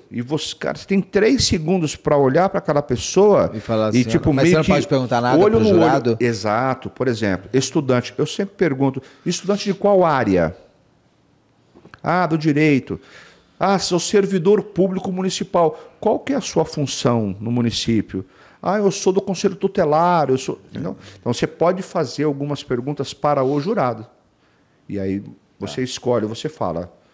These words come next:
Speaker 1: "Excelência, a defesa agradece a presença",
Speaker 2: Mas esse não.
Speaker 1: mas dispensa ou aceita.
Speaker 2: Hoje não, Márcio.
Speaker 1: Mas,
Speaker 2: Tá.
Speaker 1: mas às vezes você aceita e o Ministério Público desiste.
Speaker 2: Tá.
Speaker 1: Entendeu? Quando eu falo nesse jogo de sedução,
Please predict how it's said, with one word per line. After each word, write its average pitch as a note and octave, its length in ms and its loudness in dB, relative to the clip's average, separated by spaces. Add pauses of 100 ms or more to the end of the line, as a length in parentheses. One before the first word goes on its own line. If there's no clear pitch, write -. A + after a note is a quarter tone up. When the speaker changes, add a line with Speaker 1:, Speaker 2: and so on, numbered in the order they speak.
(380)
Speaker 1:
"Excelência, C#3+ 500 -4
a A2 40 -6
defesa A2+ 380 -4
agradece A2+ 560 0
a - 40 -4
presença", C3+ 800 -2 (220)
Speaker 2:
Mas G2 160 -10
esse G2+ 220 -8
não. B2+ 200 -10 (120)
Speaker 1:
mas B2 420 0
dispensa D#3+ 600 -4
ou C#3+ 340 2
aceita. D#3 400 -2
Speaker 2:
Hoje A2+ 200 -2
não, A#2 220 -4
Márcio. G2 560 -8
Speaker 1:
Mas, G#2+ 400 -4
Speaker 2:
Tá. - 40 -18 (440)
Speaker 1:
mas A2 240 2
às A#2 180 2
vezes G#2+ 280 2
você G#2 280 0
aceita G3 560 2 (380)
e B2 100 2
o B2 60 4
Ministério B2+ 360 0
Público D3+ 480 -6 (360)
desiste. A2+ 580 -4 (360)
Speaker 2:
Tá. - 120 -8
Speaker 1:
Entendeu? G#2 240 -8 (640)
Quando G#2 160 -2
eu A2 60 0
falo A#2+ 180 -2
nesse B2 220 0
jogo A2+ 240 2
de A2+ 80 -6
sedução, C#3+ 440 -4